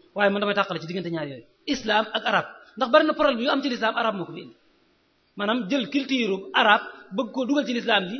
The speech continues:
nit ñi ànd ci. Te su ma demee ba ci kanam, su ci Yàlla mayee waxtu yi mat ko, danañ ko jox. Waaye bala maa jàll, dama bëgg, bala ñoo génn culture ci boppam, nañ tàqale ci diggante culture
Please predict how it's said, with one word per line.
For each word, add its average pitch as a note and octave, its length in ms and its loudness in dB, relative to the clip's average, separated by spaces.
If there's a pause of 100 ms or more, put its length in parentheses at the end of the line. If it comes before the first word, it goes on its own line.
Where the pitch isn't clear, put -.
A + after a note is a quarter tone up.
(220)
nit G#3+ 160 -2
ñi A3 100 -2
ànd F3+ 240 -4
ci. - 100 -16 (840)
Te G3+ 80 -6
su G#3+ 100 -8
ma G#3+ 100 -2
demee G3+ 160 -2
ba F#3 80 -4
ci G3+ 80 -6
kanam, F#3+ 220 0
su F3 160 -8
ci G3 100 -8 (140)
Yàlla F3 240 -4
mayee D#3+ 380 -6
waxtu D#3+ 240 -10
yi E3 60 -4
mat D#3+ 140 -4
ko, E3 120 -10
danañ D#3 180 -8
ko D3+ 80 -10
jox. - 160 -14 (1300)
Waaye C4 300 0
bala C#4 200 0
maa A3+ 180 2
jàll, E3+ 200 0 (320)
dama B3 180 -2
bëgg, G#3+ 200 0 (360)
bala G#3 160 0
ñoo C4+ 180 2
génn A3 200 2
culture G3 260 -6
ci D#3+ 100 -10
boppam, F3+ 240 -4 (260)
nañ C4 160 -4
tàqale C#4 320 2
ci A3 100 -6
diggante A3+ 280 -2 (100)
culture C#4 520 2